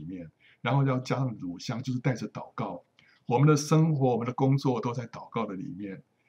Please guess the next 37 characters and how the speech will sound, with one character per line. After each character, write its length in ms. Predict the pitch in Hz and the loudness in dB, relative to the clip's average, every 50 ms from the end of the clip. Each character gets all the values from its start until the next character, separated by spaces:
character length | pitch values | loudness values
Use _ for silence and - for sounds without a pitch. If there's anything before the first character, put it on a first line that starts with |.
| _ _ _ - | _ _ _ -8
还 140 | - 127 135 | -2 0 2
有 120 | 151 131 | 4 4
呢， 160 | 110 113 117 | 2 2 -2
在， 160 | 117 - 131 127 | -4 -4 -4 -2
在 220 | - 139 127 123 | 0 0 0 0
圣 320 | - - - - 185 147 | -2 -4 0 2 2 4
灵 100 | 120 107 | 2 2
的 80 | 107 107 | -2 -2
带 160 | - 127 113 | -2 -2 -2
领 160 | 98 90 87 | -4 -6 -10
之 160 | - - 107 107 | -8 -6 -6 -4
下， 260 | - - 113 80 - - _ _ _ _ _ _ _ - | -2 -2 -4 -4 -6 -12 _ _ _ _ _ _ _ 0
这 160 | - 226 220 | 6 8 8
样 100 | 196 160 | 10 8
的 80 | 139 | 8
一 20 | 127 | 4
个 60 | 131 | 2
生 260 | 127 - 156 151 151 | 2 2 4 4 4
活， 380 | 143 117 110 104 98 98 139 - - _ - | 4 2 0 0 0 -2 -4 -6 -10 _ -12
神 280 | - - 123 104 113 | -8 -6 -4 -4 -4
才 220 | 131 - 117 107 107 | -4 -4 -4 -4 -2
会 180 | - 120 107 - 147 147 | -2 -2 0 2 4 4
悦 100 | 127 113 | 4 2
纳。 220 | 113 120 107 92 - - - _ _ _ _ _ _ _ | 0 -4 -6 -8 -8 -12 -16 _ _ _ _ _ _ _
而 100 | - 170 | 2 4
且 140 | - 160 139 | 4 4 4
不 120 | 147 175 | 4 2
仅 200 | 147 - 113 104 | 0 -2 -2 -2
这 160 | - - 139 | 0 0 2
样 160 | 131 123 107 104 | 2 0 -2 -6
子， 140 | - - - | -10 -10 -6
他 140 | - 139 135 | -2 0 2
还 100 | 127 131 | 2 2
需 160 | 127 - 135 | 2 2 2
要 80 | 131 123 | 2 2
配 240 | 127 - - 139 127 | 2 2 2 2 2
上 240 | 123 - 120 110 | 2 0 -2 -2